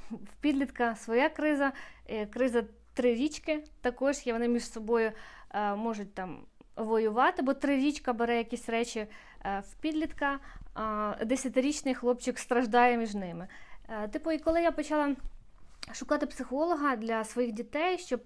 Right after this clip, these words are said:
ну, бути впевненою, що з моїми дітьми все, все окей, що вони виберуть собі професію. Наприклад, моя донька, я замовляла профорієнтацію для своєї доньки, що вона вибере правильний шлях в житті, а не т-, той шлях, який,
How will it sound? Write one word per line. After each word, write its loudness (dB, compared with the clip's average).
ну, 0
бути 2
впевненою, 4
що -6
з -4
моїми 4
дітьми -2
все, -4
все -4
окей, -2
що -6
вони 6
виберуть 0
собі 0
професію. 2
Наприклад, -2
моя 2
донька, 2
я 4
замовляла 0
профорієнтацію -4
для -4
своєї -4
доньки, -2
що -8
вона 2
вибере 2
правильний 2
шлях 0
в -8
житті, -4
а 2
не 2
т-, -8
той 4
шлях, 0
який, -6